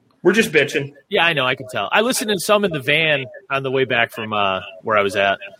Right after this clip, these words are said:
Speaker 2: So, are you, am I on an echo there somewhere? So, um, no, I mean, I see, I see small communities popping up where I am, which is nice, especially, like,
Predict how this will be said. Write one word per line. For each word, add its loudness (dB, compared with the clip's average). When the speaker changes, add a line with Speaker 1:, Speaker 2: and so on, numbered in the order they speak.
Speaker 2:
So, 0
are -8
you, -6
am -4
I 4
on 2
an -2
echo 0
there 0
somewhere? -4
So, 0
um, 0
no, 4
I 4
mean, 2
I 4
see, -4
I -4
see -6
small 2
communities 0
popping 2
up -2
where 4
I 4
am, -2
which -6
is -14
nice, -4
especially, -4
like, -2